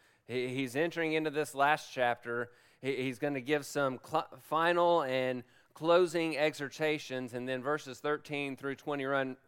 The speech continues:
twenty-one really serve as his summary. A-, and really, I think the verses before us today, verses one through five,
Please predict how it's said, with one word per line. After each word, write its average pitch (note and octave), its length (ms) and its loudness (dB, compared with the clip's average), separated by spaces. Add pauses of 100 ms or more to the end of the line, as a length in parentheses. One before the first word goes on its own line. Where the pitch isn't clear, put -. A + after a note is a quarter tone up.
(120)
twenty-one D3+ 600 0
really D3 180 0
serve C#3 340 -2
as B2 180 0
his A#2+ 360 -6 (340)
summary. C#3 680 0 (800)
A-, C#3 200 -6
and D#3 140 2
really, A3+ 260 6
I D#3+ 60 6
think E3 200 -2
the C#3+ 60 -2
verses C#3+ 360 -2
before D3 380 0
us D3 180 4
today, C#3+ 320 4
verses B2+ 340 -6
one C3+ 160 -4
through C3 160 -6
five, A#2+ 500 4